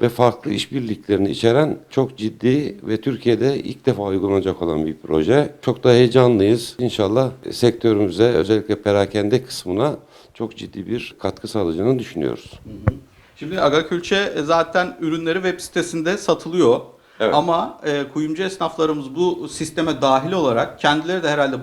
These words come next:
Speaker 2: bu ürünleri, e, satabilecekler. Ayrıca da teslim noktası olacaklar galiba.
Speaker 1: Evet. Kendi bölgelerinde teknik olarak şöyle, internetten alım yapan nihai tüketicinin normalde,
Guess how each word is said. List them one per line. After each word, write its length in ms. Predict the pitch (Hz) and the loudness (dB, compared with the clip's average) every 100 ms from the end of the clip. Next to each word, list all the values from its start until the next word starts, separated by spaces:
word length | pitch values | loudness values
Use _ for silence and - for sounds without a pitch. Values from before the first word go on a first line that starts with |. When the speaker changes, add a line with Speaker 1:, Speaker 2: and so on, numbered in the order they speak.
| 127 | -6
Speaker 2:
bu 180 | 170 175 | -2 2
ürünleri, 480 | 156 139 139 196 - - _ _ - | 2 0 -2 -4 -6 -20 _ _ -6
e, 260 | 135 127 | -2 0
satabilecekler. 920 | 123 156 170 185 190 175 190 208 208 - | 0 0 2 0 -2 -6 -6 -2 -2 2
Ayrıca 440 | 160 175 190 202 | 2 2 -2 -6
da 120 | 233 | -6
teslim 380 | 208 165 - 208 | -2 -4 -2 0
noktası 400 | 202 196 185 202 | 0 0 -4 -2
olacaklar 460 | 156 120 110 113 107 | -2 -2 -6 -6 -8
galiba. 340 | 104 101 95 - - - | -8 -8 -12 -20 -12 2
Speaker 1:
Evet. 560 | 139 95 65 - - - - _ - _ - | 6 8 4 0 -16 -18 -20 _ -20 _ 2
Kendi 340 | 120 135 160 | 4 6 6
bölgelerinde 920 | 165 127 120 107 104 104 123 151 - - - | 6 6 6 6 6 4 4 2 0 -4 2
teknik 360 | 123 131 123 | 4 4 4
olarak 300 | 117 107 101 | 6 6 4
şöyle, 560 | - 135 120 123 151 - - | 4 6 6 6 4 0 0
internetten 580 | 104 107 123 - 170 107 | 4 6 6 6 4 6
alım 580 | 107 156 139 131 98 - | 6 6 4 2 0 2
yapan 540 | 117 107 104 101 110 - 107 | 2 4 4 4 2 -2 2
nihai 320 | 101 107 131 | 4 6 4
tüketicinin 800 | - 139 120 101 98 113 143 - - - _ | 0 -2 -2 0 2 2 0 -4 -14 -20 _
normalde, 560 | 107 117 117 120 117 123 | 4 6 6 4 4 2